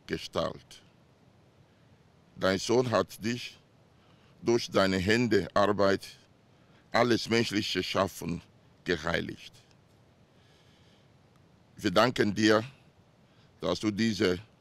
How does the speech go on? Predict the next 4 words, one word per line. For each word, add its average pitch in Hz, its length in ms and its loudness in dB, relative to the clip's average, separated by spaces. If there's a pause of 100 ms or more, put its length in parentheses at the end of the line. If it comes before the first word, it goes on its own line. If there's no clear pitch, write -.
(720)
große 95 600 -4 (560)
Werkstätte 107 600 -4
hier 98 320 -4 (1500)
erreicht 95 480 0